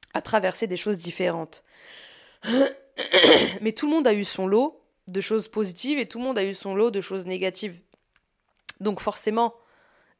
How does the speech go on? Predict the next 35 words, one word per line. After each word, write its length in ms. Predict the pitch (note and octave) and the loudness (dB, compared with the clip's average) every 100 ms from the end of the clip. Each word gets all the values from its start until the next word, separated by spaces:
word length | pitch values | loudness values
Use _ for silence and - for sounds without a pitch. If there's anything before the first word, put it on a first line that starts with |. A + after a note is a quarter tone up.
| _ _ | _ _
tu 140 | - | -8
peux 160 | G#3 A3 | -6 -6
que, 400 | G#3 - D4+ C4+ - - _ _ _ | -4 4 4 4 -2 -14 _ _ _
<laughs> 840 | A4 A4 - _ _ _ _ _ | -4 -4 -6 _ _ _ _ _
tu 160 | - C#4+ | -4 -2
peux 180 | C4 C4+ | 0 0
que 400 | G#4 B4+ D5 C4 | 8 10 10 6
regarder 400 | C#4 C4+ C#4 C#4+ | 2 6 6 4
notre 180 | C#4+ C4 | -2 2
maman 200 | C#4+ E4 | 2 2
et 80 | |
dire, « 200 | C#4+ F4+ F4+ | 0 -4 -2
Mais 300 | F4 D4 D4+ | 0 0 0
je 60 | |
sais, 420 | D4 - G#4+ G#4 G4+ F4 | -2 -2 -2 -2 -6 -8
je 60 | |
sais, 400 | B3+ - - D4 | -6 -6 -4 -4
je 100 | B3+ | -4
sais, 300 | A3 A#3 A#3 - _ | -6 -8 -8 -12 _
je 160 | G#3+ C4 | -10 -8
sais. » 360 | C#4+ A3 A3 _ _ _ _ _ _ _ _ _ _ _ _ _ | -6 -6 -8 _ _ _ _ _ _ _ _ _ _ _ _ _
Et 120 | A#3+ | -2
des 200 | F#3+ A#3+ | 0 -4
fois, 160 | A#3+ D4+ | 0 0
je 80 | B3 | 0
vous 100 | A3+ | -6
jure, 280 | G3+ C4 | -4 -4
ça 140 | - A#3 | -2 -4
fait 100 | A3+ | -4
du 120 | F#3+ | -8
bien 240 | F#3 B3 | -4 0
aussi 320 | A#3 G3+ - A#3 | 0 -4 -8 -8
de 100 | G#3 | -10
se 80 | |
dire 260 | F3 G#3 A#3+ | -6 -4 -4